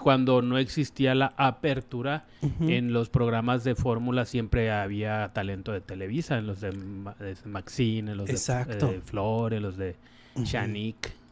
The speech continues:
Speaker 2: Claro. Que, por
Speaker 1: Alfredo
Speaker 2: ejemplo,
Speaker 1: Palacios.
Speaker 2: Juan Soler lo hizo, ¿no? O sea, Juan Soler hizo El Amor Invencible trabajando con, con Imagen Televisión, ¿no?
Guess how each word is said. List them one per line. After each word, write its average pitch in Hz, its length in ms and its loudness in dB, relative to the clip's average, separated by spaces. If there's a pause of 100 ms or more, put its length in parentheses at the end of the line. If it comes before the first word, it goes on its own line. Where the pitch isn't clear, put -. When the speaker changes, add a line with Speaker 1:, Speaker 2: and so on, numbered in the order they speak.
(200)
Speaker 2:
Claro. 107 280 -6
Que, - 260 -18
por - 100 0
Speaker 1:
Alfredo 113 240 6
Speaker 2:
ejemplo, 151 180 6
Speaker 1:
Palacios. 107 340 0
Speaker 2:
Juan 196 160 6
Soler 220 380 6
lo 165 140 10
hizo, 147 260 2
¿no? 135 180 4
O 170 80 6
sea, 147 160 4
Juan 151 140 8
Soler 180 240 6
hizo 175 160 6
El 156 80 6
Amor 139 240 6
Invencible 156 500 4
trabajando 127 680 2
con, 104 380 -2 (140)
con 101 240 -4
Imagen 120 380 2
Televisión, 131 640 4 (520)
¿no? 185 160 4